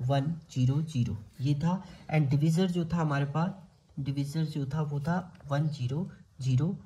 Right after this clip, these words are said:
वन, ये था। सबसे पहले आपके divisor में four bit है, फ़ोर डिजिट है, तो फ़ोर से एक कम, माइनस वन यानी three digit, three zero आप इसके साथ append कर देंगे। तो अब जो आपके पास original data हो जाएगा, ओरिजिनल डेटा हम लोग काउंट करेंगे, वो हमारा हो जाएगा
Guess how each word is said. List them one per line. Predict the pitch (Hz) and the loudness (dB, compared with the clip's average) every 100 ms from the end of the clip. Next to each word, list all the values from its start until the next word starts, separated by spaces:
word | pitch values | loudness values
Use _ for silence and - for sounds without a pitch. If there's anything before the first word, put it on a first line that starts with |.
| - | -4
वन, | 123 98 - - - - | 0 0 -4 -16 -20 -6
ये | 143 143 | 2 2
था। | 131 - - - | 4 0 -2 -10
सबसे | - 202 254 | 2 2 2
पहले | 233 208 220 | 2 4 4
आपके | 196 214 214 | 2 4 4
divisor | 175 180 180 196 | 4 4 4 4
में | 220 | 2
four | 226 175 170 | 0 0 0
bit | 175 185 196 | 2 0 0
है, | 226 - - - | -2 -6 -18 -6
फ़ोर | 151 160 | -2 -2
डिजिट | 156 156 160 165 | 0 0 0 2
है, | 190 226 - - - - _ _ _ _ _ _ _ _ _ - - | 0 0 -12 -20 -20 -20 _ _ _ _ _ _ _ _ _ -16 -6
तो | 151 | -4
फ़ोर | 170 196 202 | 4 4 6
से | 233 | 4
एक | 233 196 - | 2 2 2
कम, | 143 120 | 2 2
माइनस | 143 151 175 175 | 2 2 0 2
वन | 190 | 0
यानी | 175 208 220 - | 2 2 2 0
three | - 233 | 0 4
digit, | 202 165 180 175 - - - - | 4 2 -2 -4 -12 -20 -20 -2
three | 240 254 | 4 4
zero | 196 208 202 | 6 6 8
आप | 185 185 | 8 6
इसके | 180 170 | -2 -2
साथ | 170 196 - | -2 -4 0
append | 160 151 131 120 | 2 2 2 -2
कर | 113 | -4
देंगे। | 117 131 | -4 -4
तो | - | -4
अब | - 208 190 | 2 2 4
जो | 214 | 4
आपके | 180 - 180 | 2 2 -2
पास | 180 185 - | -2 -2 -4
original | 165 151 165 170 | -4 -4 -2 -2
data | 156 151 | -2 -4
हो | 147 131 | -4 -2
जाएगा, | 135 127 165 196 - - _ _ - - | -4 -2 -2 -4 -12 -20 _ _ -20 -8
ओरिजिनल | 143 135 127 151 | -4 -4 -2 -4
डेटा | 143 135 143 | -2 -2 0
हम | 156 143 | 0 0
लोग | 143 - | -4 -2
काउंट | 139 135 | -2 -2
करेंगे, | 127 131 143 175 | -2 -2 0 0
वो | 156 160 | 0 2
हमारा | 160 156 151 | 2 2 0
हो | 147 | 0
जाएगा | 131 131 143 185 | -2 -2 0 0